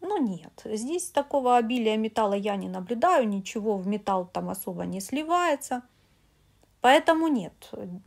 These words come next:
депрессняками не страдал, судя по всему, и не является таким уж мрачным и меланхоличным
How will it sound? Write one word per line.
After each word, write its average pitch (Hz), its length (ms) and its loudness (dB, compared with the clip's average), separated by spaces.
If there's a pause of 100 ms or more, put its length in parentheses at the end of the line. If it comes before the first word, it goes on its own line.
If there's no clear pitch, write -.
(160)
депрессняками 277 920 -2
не 285 260 0
страдал, 214 580 -2 (540)
судя 190 300 -2
по 214 140 2
всему, 359 440 0
и 285 80 2
не 269 160 0
является 240 420 2
таким 185 360 -8
уж - 180 -16
мрачным 202 680 0
и 214 160 -6
меланхоличным 190 1120 -6